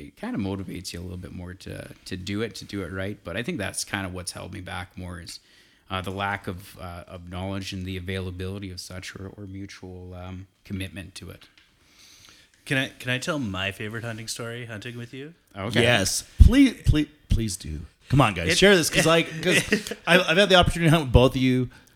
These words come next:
Speaker 3: The odd time I've hunted with both of you at the same time.
Speaker 1: <laughs>
Speaker 3: And I, I just, I just gotta interject real quickly.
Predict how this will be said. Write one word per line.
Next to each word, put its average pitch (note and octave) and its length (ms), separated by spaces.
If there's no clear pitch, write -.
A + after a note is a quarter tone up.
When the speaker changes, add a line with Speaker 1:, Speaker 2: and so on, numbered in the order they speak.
Speaker 3:
The C3 100
odd C#3 160
time C#3 240
I've B2+ 120
hunted B2 320
with A2 280
both B2 180
of - 40
you B2 100
at G#2 80
the G#2+ 60
same A2 320
time. F#2+ 340
Speaker 1:
<laughs> - 0
Speaker 3:
And D3 480
I, C3 240
I B2+ 100
just, - 240
I A#2+ 60
just B2 140
gotta C#3 100
interject A#2+ 320
real A2 100
quickly. G2+ 420